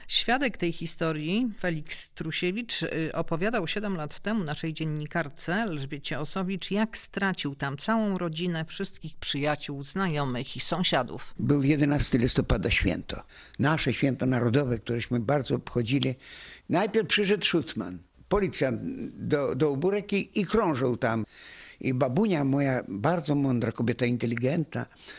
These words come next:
Speaker 2: powiedziała: „Wiesz co, Feruniu, poproś jego do nas. Jest teraz zimno, ja mu herbaty zrobię i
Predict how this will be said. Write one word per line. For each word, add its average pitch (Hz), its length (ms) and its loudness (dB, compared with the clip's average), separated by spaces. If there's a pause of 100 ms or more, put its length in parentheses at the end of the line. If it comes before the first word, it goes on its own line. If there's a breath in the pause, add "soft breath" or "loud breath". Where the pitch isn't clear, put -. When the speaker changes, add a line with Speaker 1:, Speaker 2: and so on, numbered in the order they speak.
(260 loud breath)
Speaker 2:
powiedziała: 131 340 2
„Wiesz 135 260 0
co, 156 140 0
Feruniu, 139 340 0
poproś - 500 -2
jego 107 220 -2
do 117 240 0
nas. 139 360 -2 (460 loud breath)
Jest 143 240 2
teraz 135 240 4
zimno, 131 380 2
ja 131 80 2
mu 123 140 2
herbaty 117 500 0
zrobię 123 440 0
i 113 140 -8